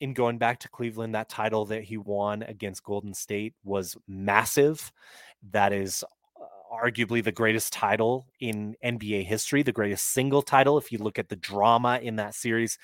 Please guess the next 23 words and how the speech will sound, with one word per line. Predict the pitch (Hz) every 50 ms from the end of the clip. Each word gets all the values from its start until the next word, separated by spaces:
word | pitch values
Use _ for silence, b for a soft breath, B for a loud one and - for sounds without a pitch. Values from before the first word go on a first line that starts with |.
| B B B 175 B -
and | 113 107
the | 101 95 101
overall | 104 113 113 113 113 113 107 104 110
impact | - 127 120 117 - 113 113 113 117 113 - -
of | 123 117 104 -
his | - - 120 123 98 92 107
narrative | 107 107 107 104 107 107 107 107 104 92 113
of | 117 110 92
winning | 98 98 110 110 110 113 110 110 110 104 B B B B B B B -
a | 107
title | - - 143 165 165 165 156 156 151 151 156
in | 147 143 135 127
his | 120 -
home | - 123 127 127 131 127
state, | - - - - 127 120 123 120 - - - - - - 113 95
the | 101 -
state | - - 113 120 120
he | 98 110
was | 107 98 -
drafted | - 117 110 107 113 - - 120 110 110
in | 107 104
as | 104 98 - 95
well, | 110 120 120 113 113 110 -